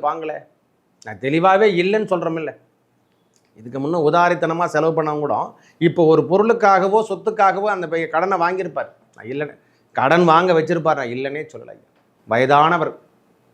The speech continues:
நம்ம தாத்தா பாட்டின் என்று சொல்றவங்களுக்கெல்லாம் உடல் உபாதை, நிறைய தொந்தரவு கொடுக்கறது, நம்ம வாழ்க்கையில எல்லாரையும் சந்திச்சு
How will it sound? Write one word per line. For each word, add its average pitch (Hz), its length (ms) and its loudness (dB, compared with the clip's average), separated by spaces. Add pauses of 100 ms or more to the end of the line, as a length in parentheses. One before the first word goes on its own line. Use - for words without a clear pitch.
(160)
நம்ம 110 240 -6
தாத்தா 127 280 2 (100)
பாட்டின் 123 380 -2
என்று 110 160 -8
சொல்றவங்களுக்கெல்லாம் 120 560 -10 (100)
உடல் 135 240 -2
உபாதை, 117 340 -2 (640)
நிறைய 139 320 4 (120)
தொந்தரவு 135 340 2
கொடுக்கறது, 120 420 -4 (500)
நம்ம 131 220 0 (100)
வாழ்க்கையில 160 440 4 (100)
எல்லாரையும் 160 500 4 (140)
சந்திச்சு 160 340 -4